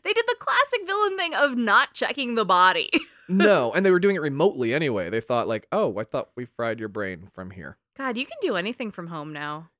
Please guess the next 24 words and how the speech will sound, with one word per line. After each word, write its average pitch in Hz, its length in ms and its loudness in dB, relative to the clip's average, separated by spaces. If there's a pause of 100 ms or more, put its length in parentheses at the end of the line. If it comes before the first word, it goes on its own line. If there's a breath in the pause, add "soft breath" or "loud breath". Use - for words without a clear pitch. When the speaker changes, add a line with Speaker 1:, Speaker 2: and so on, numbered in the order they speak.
Speaker 2:
You 156 80 -10
can't. 113 400 -10
<laughs> - 320 -4
Speaker 1:
The - 320 2
Speaker 2:
Remote 180 400 4
Speaker 1:
wor-, 160 200 6
Speaker 2:
work. - 180 -8
<laughs> - 20 -18
Speaker 1:
the 269 160 6
remote 302 420 6
work 285 240 4
revolution 233 680 2
is 196 160 -8
fucking 220 360 -4
serious. 196 720 -4
Speaker 2:
Even 143 180 0
in 147 180 -4
gang 101 280 -4
life, 90 300 -10
yeah. 92 340 -10
Speaker 1:
Yeah. 220 440 -6 (540)
Speaker 2:
And 151 220 2
Maman 180 320 2
Brigitte 135 720 0